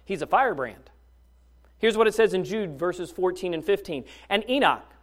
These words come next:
also the seventh from Adam, prophesied of these," of these false teachers in the book of Jude, saying, "Behold!" I kinda get the idea, by the way, that Enoch in that day, it was so wicked, probably had the breadboard on and the Bible out, and he was down on the street corner. Maybe.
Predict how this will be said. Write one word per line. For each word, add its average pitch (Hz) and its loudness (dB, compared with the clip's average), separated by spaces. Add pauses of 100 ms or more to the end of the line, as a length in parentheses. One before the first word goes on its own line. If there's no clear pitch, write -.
(140)
also 226 6
the 175 0
seventh 247 0
from 185 -2
Adam, 156 2 (240)
prophesied 202 8
of 143 0
these," 147 -2
of 160 -4
these 165 -6 (140)
false 190 4
teachers 147 -8
in 143 -6
the 139 -6
book 143 -6
of 123 -10
Jude, 143 -6
saying, 196 0 (400)
"Behold!" 339 12 (880)
I - -20
kinda 151 -4
get 131 -6
the 127 -4
idea, 123 -2
by 110 -8
the 110 -12
way, 117 -6
that 113 -14 (180)
Enoch 143 -4
in 135 -8
that 143 0
day, 131 -6
it 131 -8
was 131 -10
so 185 0
wicked, 135 -4 (400)
probably 180 6
had 175 4
the 165 0
breadboard 175 4
on 170 6
and 151 -2
the 139 -4
Bible 170 6
out, 160 6
and 139 -12
he 156 -2
was 156 -4
down 165 2
on 165 -2
the 156 -4
street - -6
corner. 123 -8
Maybe. 220 0